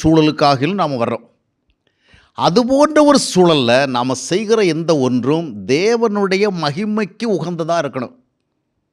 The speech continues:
தேவனுடைய பரிசுத்தத்துக்கு உகந்ததாக இருக்கணும்.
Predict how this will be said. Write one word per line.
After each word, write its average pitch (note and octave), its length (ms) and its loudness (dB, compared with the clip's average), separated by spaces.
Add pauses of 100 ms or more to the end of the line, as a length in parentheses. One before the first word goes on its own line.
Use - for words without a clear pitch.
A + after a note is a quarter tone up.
(680)
தேவனுடைய G3+ 720 6 (140)
பரிசுத்தத்துக்கு G#3 800 2
உகந்ததாக F#3 500 4
இருக்கணும். C#3 340 0